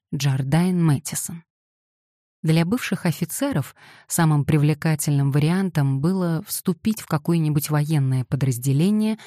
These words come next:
или устроиться в полицию. Драматические события тысяча девятьсот двадцать седьмого года,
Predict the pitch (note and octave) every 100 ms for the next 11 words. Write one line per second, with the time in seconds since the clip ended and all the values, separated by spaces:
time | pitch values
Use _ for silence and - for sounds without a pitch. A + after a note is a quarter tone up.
0 | - - A#3 F3+ - D3+ C#3+ - D3 -
1 | F3 F#3 E3+ - - D#3+ - _ _ _
2 | - _ _ - D3+ D3 D#3 - - -
3 | C#3 - D3 C#3 E3 - D3 C#3 - D3+
4 | - D3 C#3+ D3 E3 C#3+ D3+ D#3 C#3+ -
5 | C#3 C#3+ C#3 C#3 D#3 G3+ F3+